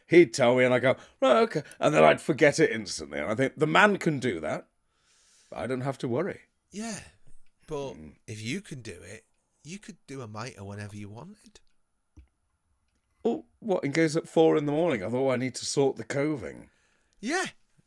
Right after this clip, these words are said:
Speaker 2: that, that sort of thought possesses me often.
Speaker 1: Right, but hang on, how many rooms have you got, right? Because you're only gonna have four corners in a room. So you've
Speaker 2: No,
Speaker 1: maybe
Speaker 2: no,
Speaker 1: got
Speaker 2: no, no, no.
Speaker 1: You
Speaker 2: Chi-,
Speaker 1: are, you've maybe got
Speaker 2: chimney
Speaker 1: forty.
Speaker 2: breast,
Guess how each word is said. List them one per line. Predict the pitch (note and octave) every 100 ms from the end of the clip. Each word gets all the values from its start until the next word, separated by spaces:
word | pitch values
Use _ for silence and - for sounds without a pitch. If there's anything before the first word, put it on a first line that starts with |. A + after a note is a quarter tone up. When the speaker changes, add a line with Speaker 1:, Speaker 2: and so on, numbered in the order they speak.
| -
Speaker 2:
that, | B3 B3+ E3+
that | A#3+ A#3+
sort | - G3+
of | D3+
thought | - F3 -
possesses | C#3 A2 E3+ - A#2 G#2+
me | C#3 F3+ D#3 - _ _
often. | - B3+ - D#4+ C#4+ - _ _ _ _ _ _ _
Speaker 1:
Right, | D4 F#3+
but | B3
hang | B3+
on, | F3
how | G#3+
many | D#4 E4
rooms | C#4 B3+ A3+ D3+
have | D3+
you | D#3
got, | C#3+ G2 G2
right? | G#2+ F#2
Because | C#3 G3 G3+
you're | C4
only | C#4 C#4+
gonna | A#3
have | F#3
four | - G#3 G3+ -
corners | F#3+ E3+ D#3+ C#3
in | C#3 C3+
a |
room. | A#2+ B2+ C#2 E2 A#2+ _ _ _ _ -
So | - G#3+
you've | A#3
Speaker 2:
No, | B3
Speaker 1:
maybe | B3
Speaker 2:
no, | A3 G3
Speaker 1:
got |
Speaker 2:
no, | A3 E4 D#4
no, | A#3
no. | G#3 C#4+ E4+ F#2+ _ _ -
Speaker 1:
You | F4+
Speaker 2:
Chi-, | C4+
Speaker 1:
are, | A#2+ C#3+
you've | F3
maybe | A#3+ D4+ D#4+
got | A3
Speaker 2:
chimney | A3+
Speaker 1:
forty. | G3 D4 C#4
Speaker 2:
breast, | A#3+ A#3 -